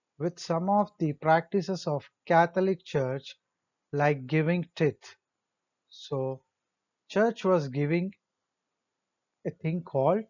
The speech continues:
tithe, that is, one-tenth of their income, paying Peter Spence a tax to build Saint Peter's Church,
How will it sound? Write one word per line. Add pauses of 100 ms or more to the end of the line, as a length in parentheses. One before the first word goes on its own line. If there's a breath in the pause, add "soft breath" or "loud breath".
(120)
tithe, (540)
that
is, (880)
one-tenth
of
their
income, (2250)
paying
Peter
Spence (240)
a (160)
tax
to
build (460)
Saint
Peter's
Church,